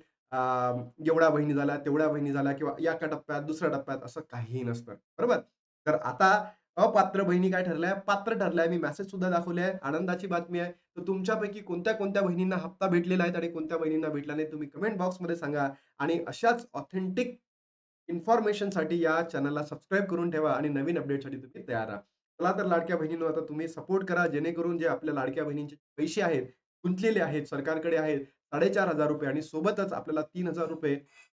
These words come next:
अ, सप्टेंबर आणि ऑक्टोबरचा हप्ता मिळावा, हीच आपली सरकारकडे मागणी होती.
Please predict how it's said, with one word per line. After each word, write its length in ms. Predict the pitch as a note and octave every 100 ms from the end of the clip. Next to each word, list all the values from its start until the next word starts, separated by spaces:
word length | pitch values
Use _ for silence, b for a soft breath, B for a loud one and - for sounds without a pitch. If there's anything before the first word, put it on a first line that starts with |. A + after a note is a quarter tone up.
| _
अ, 360 | B2+ B2+ C3 C3
सप्टेंबर 460 | B2 D#3+ - F#3 F3
आणि 120 | E3+
ऑक्टोबरचा 460 | D3+ - D#3 D#3 D3
हप्ता 220 | D3 D3+
मिळावा, 320 | D#3 F3 E3
हीच 220 | C#3+ G3
आपली 200 | D#3+ F3
सरकारकडे 460 | E3+ C#3 D#3 D3+ D#3
मागणी 280 | D3+ C#3 D#3
होती. 380 | D#3 C#3+ A#2+